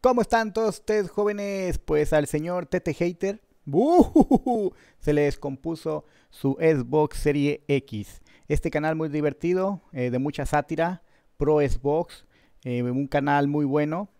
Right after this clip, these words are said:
Se le descompuso lo que es su Xbox Serie X, también se le ha descompuesto una PlayStation cuatro Pro y también se le descompuso una Xbox One. Para los que seguimos el canal, todos sabemos que ha tenido muy mala suerte con sus consolas o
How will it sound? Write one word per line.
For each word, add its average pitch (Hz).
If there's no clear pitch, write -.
Se 127
le 127
descompuso 131
lo 131
que 131
es 127
su 139
Xbox 131
Serie 135
X, 156
también 127
se 131
le 123
ha -
descompuesto 123
una 123
PlayStation 120
cuatro 117
Pro 151
y 165
también 160
se 160
le 151
descompuso 135
una 135
Xbox 131
One. 143
Para 120
los 117
que 117
seguimos 123
el 127
canal, 143
todos 127
sabemos 131
que 123
ha 123
tenido 131
muy 139
mala 135
suerte 131
con 139
sus 165
consolas 202
o 269